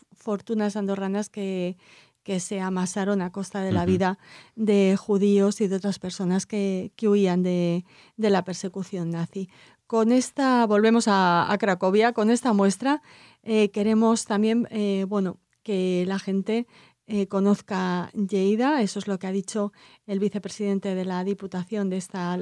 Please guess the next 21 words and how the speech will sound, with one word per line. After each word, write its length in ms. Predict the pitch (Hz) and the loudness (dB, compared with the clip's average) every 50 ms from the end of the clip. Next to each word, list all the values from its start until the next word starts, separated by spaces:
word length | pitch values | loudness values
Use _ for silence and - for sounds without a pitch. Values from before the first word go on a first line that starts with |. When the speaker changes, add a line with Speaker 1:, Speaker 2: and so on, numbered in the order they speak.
| - - | -6 -8
Speaker 1:
eh, 420 | 214 196 185 180 180 180 175 - - _ - | -8 -6 -6 -4 -4 -6 -6 -8 -12 _ -12
de 140 | - 196 190 | -8 -6 -6
esta 420 | 175 - - 190 175 165 165 165 190 - _ - - - - _ | -6 -6 -8 -8 -6 -6 -6 -6 -8 -12 _ -20 -20 -20 -20 _
provincia 640 | - 226 226 214 220 208 202 - 214 196 180 175 170 | -4 -2 2 2 2 2 2 0 -4 -4 -4 -6 -6
catalana, 640 | - - 220 202 240 226 220 208 196 196 202 226 - _ - - - - _ | -6 -6 -6 -4 -4 -2 -2 0 0 0 0 -2 -4 _ -16 -20 -20 -12 _
y 120 | - 262 | 2 4
el 140 | 262 254 269 | 4 6 6
hecho 480 | 269 277 277 - - 285 285 294 - - - | 4 2 2 0 0 2 2 2 0 -2 -2
y 160 | 226 226 226 | -2 0 2
el 100 | 220 220 | 2 2
conocimiento 920 | - 233 226 226 220 - 226 226 233 240 240 240 220 - 262 262 262 - - | 2 0 0 0 0 0 0 2 2 4 2 2 0 0 -2 -2 -2 -2 -4
de 240 | - 220 214 208 202 | -4 -4 0 0 0
hechos 260 | 202 - - 254 240 | 0 0 -2 -6 -4
que 120 | - 214 | -2 -2
no 100 | 202 202 | 0 0
se 140 | 196 - 208 | -2 -2 -6
pueden 260 | - 214 208 220 226 | -6 -4 -2 0 0
volver 300 | 208 190 185 180 196 196 | 0 0 0 0 0 -2
a 220 | 185 - - - 190 | -2 -4 -6 -8 -6
repetir. 500 | 190 180 175 175 175 - 175 165 175 _ _ - - - - _ _ - | -6 -6 -8 -8 -8 -6 -6 -8 -8 _ _ -20 -20 -20 -20 _ _ -10
Eh, 400 | 190 190 185 180 180 180 180 - | -6 -4 -2 -2 0 -2 -2 -4